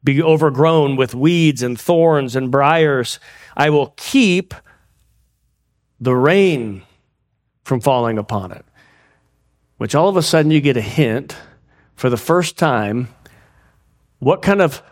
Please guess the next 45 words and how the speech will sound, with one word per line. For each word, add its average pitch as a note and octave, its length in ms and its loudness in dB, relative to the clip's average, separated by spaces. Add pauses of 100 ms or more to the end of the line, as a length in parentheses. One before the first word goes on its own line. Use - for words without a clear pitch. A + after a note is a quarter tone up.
(300)
being C3+ 680 2
owns D3 400 4
this C#3 180 0
vineyard. B2+ 460 0
Whoever F3+ 500 4
it F#3+ 60 2
is C#3 360 2
has D3 200 2
the D3 100 2
ability D#3 400 2
to C#3+ 120 2
say D#3 200 0
to E3 80 -2
the D#3 140 -4
rain, B2+ 480 -2 (1000)
"No C3+ 220 2
more F3 180 2
rain E3 300 2
on D#3+ 140 2
this D#3+ 180 2
place," A#2 640 -4 (580)
and C3 80 0
it B2 40 0
will B2+ 180 2
actually C#3 400 0
obey C3 360 2
him. G#2+ 300 -4 (180)
And B2+ 160 0
no F#3+ 160 4
sooner B3 400 0
does A3 160 0
he F#3+ 80 0
give F#3 140 0
this D#3 220 -4
little F#3 240 4
hint D#3 300 0
that C#3 100 -2
he C#3 80 -2
finally F3+ 420 2
gives E3 240 0
the E3 80 -2
reveal C#3+ 500 2
in C3 120 -4
verse B2+ 240 0
seven. G#2 400 -2